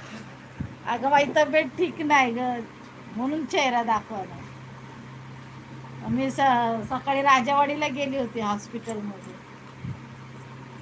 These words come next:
ए-, एक पाय खूप सुजतो माझा,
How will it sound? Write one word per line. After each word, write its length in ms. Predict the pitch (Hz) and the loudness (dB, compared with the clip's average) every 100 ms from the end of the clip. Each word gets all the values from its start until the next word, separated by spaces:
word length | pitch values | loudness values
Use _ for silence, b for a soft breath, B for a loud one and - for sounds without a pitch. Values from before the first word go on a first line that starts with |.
| - - - - - - - - - | -16 -18 -18 -14 -14 -14 -16 -16 -8
ए-, 240 | 226 233 247 | -2 2 2
एक 180 | - - | 0 4
पाय 220 | 269 269 | 6 6
खूप 240 | - 262 | 0 -6
सुजतो 460 | 214 302 302 - 269 | -4 -4 -6 -2 0
माझा, 380 | 240 214 202 | 2 0 -2